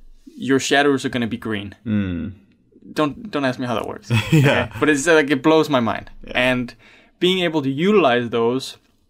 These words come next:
Speaker 1: let's say you're setting up a lighting, lighting shot, and you wanna do something super cool. You have, you have some red light, and your shadows will have this green tint to them. You can exaggerate that by then adding a complementary light,
Speaker 2: Mm.
Speaker 1: which is green, to the other side to sort of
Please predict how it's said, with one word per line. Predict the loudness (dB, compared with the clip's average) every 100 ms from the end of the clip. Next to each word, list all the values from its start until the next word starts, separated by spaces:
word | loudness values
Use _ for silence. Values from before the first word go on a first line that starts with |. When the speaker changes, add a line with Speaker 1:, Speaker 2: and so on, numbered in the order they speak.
| _ _ _ _ -12
Speaker 1:
let's | -4
say | -2
you're | -2
setting | 2 2
up | 2
a | 0
lighting, | 0 -2 -8 -20 -20 -8
lighting | -8 -6
shot, | -10 -12 -12
and | -8
you | -4
wanna | -2 -2
do | -4
something | -6 -8
super | -6 -6 -6
cool. | -12 -12 -14 _
You | -6
have, | -6 -4
you | -8
have | -8
some | -6 -2
red | 0 0
light, | 2 2 0 -8 _ -20 -20 -20 _
and | -4 -4 -4 -6
your | -4 -4
shadows | 0 2 2 -4
will | -6
have | -8 -8
this | -12
green | -12 -12 -14
tint | -14 -16 -16
to | -18
them. | -18 -20 _ _ _ _
You | -10 -8
can | -6
exaggerate | -4 2 2 2 -2 -2
that | -4 -4 -10 _
by | -2
then | -2 -4 -6 -2
adding | 0 0 -2 -4
a | -10
complementary | -6 -6 -4 -4 -4 -4 -2
light, | 0 0
Speaker 2:
Mm. | 0
Speaker 1:
which | -2 -2 -8
is | -2 0 0 -4
green, | -6 -6 -6 -12 _ _
to | -10 -8
the | 0
other | 0 0
side | -2 -2 -2 -4
to | -10
sort | -12
of | -12